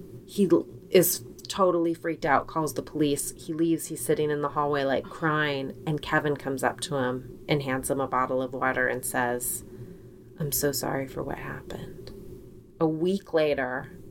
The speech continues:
there's a resident coming h-, home to the building and they see news crews everywhere. And they're like, "What happened?" And one of the bystanders says to them,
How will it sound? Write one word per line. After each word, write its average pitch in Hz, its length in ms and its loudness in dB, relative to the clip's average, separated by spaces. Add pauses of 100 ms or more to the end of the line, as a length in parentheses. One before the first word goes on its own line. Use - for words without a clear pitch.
there's 170 200 2
a 156 80 2
resident 147 460 0
coming 151 320 0
h-, - 380 -10
home 151 240 4
to 151 120 -4
the 151 100 2
building 139 380 2
and 135 160 0
they 139 100 2
see 143 300 0
news 143 380 0
crews - 480 0
everywhere. 165 720 2 (240)
And 160 160 2
they're 151 140 2
like, 131 320 2
"What 160 180 4
happened?" - 800 -2
And 160 140 2
one 156 120 4
of 147 40 -2
the 147 80 -4
bystanders 135 640 2
says 127 260 2
to 143 120 -4
them, 131 320 2